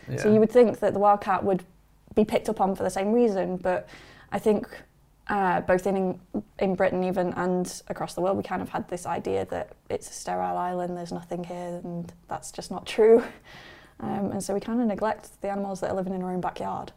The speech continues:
Speaker 2: Yeah. So
Speaker 1: Um,
Speaker 2: what, what are people doing to sort of help these endangered animals?
Speaker 1: Um, well, obviously on the one side you've got the conservationists who are coming at it from a professional point of view. Um, they're all trained in ecology and animal behaviour and things, and they're really running the,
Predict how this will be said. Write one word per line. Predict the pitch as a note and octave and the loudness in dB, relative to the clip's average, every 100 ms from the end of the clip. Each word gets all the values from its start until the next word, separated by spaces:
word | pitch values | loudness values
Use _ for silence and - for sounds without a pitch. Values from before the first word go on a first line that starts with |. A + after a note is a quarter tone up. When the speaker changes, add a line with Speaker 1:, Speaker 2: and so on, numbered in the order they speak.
| _ - | _ -10
Speaker 2:
Yeah. | B2 A2+ A#2 - _ _ - - | -6 -6 -8 -14 _ _ -12 -8
So | F3 | -4
Speaker 1:
Um, | D3+ | 0
Speaker 2:
what, | D3+ D3 | 4 6
what | D3+ C3 | 8 6
are | |
people | D#3+ C#3+ C3 | 4 2 4
doing | C3 D3 A#2 | 8 8 6
to | - A2 | -2 -6
sort | - A2 | -2 -6
of | - | -4
help | B2+ A#2 - - _ _ _ - | 0 0 -2 -20 _ _ _ -4
these | A#2+ A2+ | -2 -2
endangered | A2 A2+ G#2+ A#2 | -4 -4 -4 -8
animals? | A2+ A2+ C3 B2+ - - | -8 -8 -10 -14 -14 -4
Speaker 1:
Um, | C#4 D#4+ E4 - _ | 0 4 4 2 _
well, | C4 | 6
obviously | D4 D4 D4 | 8 6 4
on | C4 | 6
the | |
one | B3 A#3+ | 6 4
side | A#3 A3 | 2 2
you've | |
got | G#3+ | 0
the | - G#3+ | 0 0
conservationists | G#3+ G#3 G3+ G3 F#3 - - | 4 2 2 -2 -4 -6 -4
who | G3 | 2
are | F#3 F3+ | 2 0
coming | - G#3 | 0 0
at | F#3 | 0
it | F3+ | -2
from | - F#3+ | -4 -6
a | |
professional | F#3 F#3+ F#3+ - G3 F3+ | -6 -2 -2 0 -4 -2
point | G3 F#3 | -2 -4
of | F3+ | 2
view. | G3 F#3 F#3 F3+ F#3+ | 4 6 6 2 -2
Um, | F#3 F3+ E3+ - - | -2 -2 -2 -6 -10
they're | G3+ G3 F#3+ | -2 2 4
all | F3+ | 2
trained | F3+ G3 F#3 F#3 | 0 0 2 2
in | F3+ | 0
ecology | F3 F3+ F3 E3+ F3 F3 | -2 0 0 2 0 0
and | - - - - - - | -2 -4 -6 -16 -18 -4
animal | G3 F#3 | 0 2
behaviour | F#3+ G3+ F#3 G3+ F#3+ | 0 0 2 2 0
and | F#3 | -2
things, | - - - | -4 -6 -6
and | - F#3+ F#3 - | -4 -2 -2 2
they're | G3 G3 | 4 4
really | F#3 F#3 | 4 4
running | F#3 F#3 F3+ F3+ | 2 2 0 -2
the, | F3 F3+ E3+ | -2 -2 0